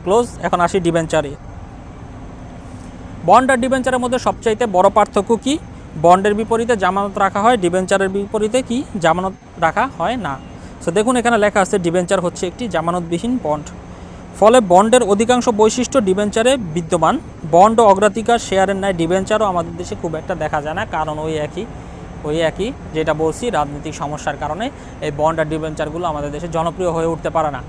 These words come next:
যদি এই যে দুইটা জিনিস আমাদের দেশে ব্যাপকভাবে প্রচলন করা যেত, তাহলে অনেক বড় বড় কোম্পানি, মানে যেই পর্যায়ে আছে, তার থেকে আরও পাঁচ ছয় গুণ বড় আকারে প্রবৃদ্ধি লাভ করতো এবং ব্যবসা দেশের গণ্ডি পের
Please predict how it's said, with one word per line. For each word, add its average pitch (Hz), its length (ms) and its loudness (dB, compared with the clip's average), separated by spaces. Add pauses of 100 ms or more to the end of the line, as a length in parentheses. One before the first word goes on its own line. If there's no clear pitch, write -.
(340)
যদি 254 260 6 (180)
এই 208 140 2
যে 233 60 -2 (200)
দুইটা 214 260 0
জিনিস 226 140 -2 (100)
আমাদের 208 240 0
দেশে 202 220 -4 (220)
ব্যাপকভাবে 190 500 0
প্রচলন 220 400 0
করা 208 200 4
যেত, 185 140 -4 (100)
তাহলে 170 200 2 (180)
অনেক 247 180 0 (100)
বড় 165 180 0 (100)
বড় 208 120 2 (140)
কোম্পানি, 202 380 0 (840)
মানে 151 140 -2 (100)
যেই 185 180 2
পর্যায়ে 220 380 4
আছে, 160 120 -10 (100)
তার 165 180 2
থেকে 185 160 -6
আরও 180 200 0
পাঁচ 208 140 2 (120)
ছয় 214 220 2
গুণ 220 120 -2 (120)
বড় 170 120 2 (120)
আকারে 185 280 0
প্রবৃদ্ধি 185 440 0
লাভ 151 160 0
করতো 175 240 -4
এবং 156 120 -4 (160)
ব্যবসা 165 360 2 (120)
দেশের 185 240 -2 (140)
গণ্ডি 214 320 0
পের 220 180 0